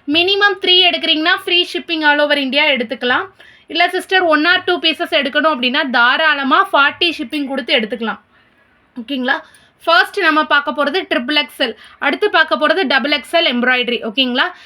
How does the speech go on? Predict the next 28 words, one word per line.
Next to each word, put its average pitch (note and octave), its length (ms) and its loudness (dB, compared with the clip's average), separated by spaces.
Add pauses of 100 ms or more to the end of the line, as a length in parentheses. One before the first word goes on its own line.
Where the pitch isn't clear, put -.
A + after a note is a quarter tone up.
(180)
ட்ரிபிள் E4 280 0
எக்ஸ்எல் F4+ 260 -2
கலெக்ஷனோட D#4 480 0
ரேட் C4+ 280 0
பாத்தீங்க C#4 300 0
அப்படின்னா, B3 240 0 (320)
சிங்கிள் D4+ 340 -2
பீஸோட D#4 460 2
ரேட் B3+ 340 0
பாத்தீங்கன்னா, B3+ 520 -2 (440)
த்ரீ D#4+ 180 0
ஹண்ட்ரட் D4 360 0
ருப்பீஸ். F4 360 -4 (300)
மினிமம் E4 340 -2
த்ரீ D#4+ 160 0
எடுத்தீங்கன்னா, C#4 420 0
ஃப்ரீ D4+ 300 -4
ஷிப்பிங் C#4 280 -4
all B3 120 4
over A#3 180 -2
India. A3 280 -2 (400)
ஃபர்ஸ்ட் E4+ 340 2
ஒன் E4+ 140 2
வந்து D4 320 0
பிளாக், C4+ 680 -2 (360)
ராயல் D4 480 0
ப்ளூ C#4+ 280 -2
கலர் D#4 400 0